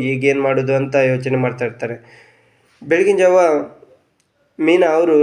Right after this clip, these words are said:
ರಂಗೋಲಿ ಹಾಕ್ತಾ ಇರ್ತಾರೆ. "ಏನೇ ಮೀನಾ, ವೆಲ್ಕಮ್ ಅಂತ ಬರೆದಿದ್ಯಾ, ಯಾರಿಗೆ?" ಅಂತ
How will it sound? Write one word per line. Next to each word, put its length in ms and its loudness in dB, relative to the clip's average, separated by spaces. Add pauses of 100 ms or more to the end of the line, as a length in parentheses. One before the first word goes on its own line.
(240)
ರಂಗೋಲಿ 320 2
ಹಾಕ್ತಾ 260 -2
ಇರ್ತಾರೆ. 300 -2 (260)
"ಏನೇ 220 2
ಮೀನಾ, 400 2
ವೆಲ್ಕಮ್ 420 0
ಅಂತ 160 0
ಬರೆದಿದ್ಯಾ, 640 0
ಯಾರಿಗೆ?" 400 0
ಅಂತ 220 -2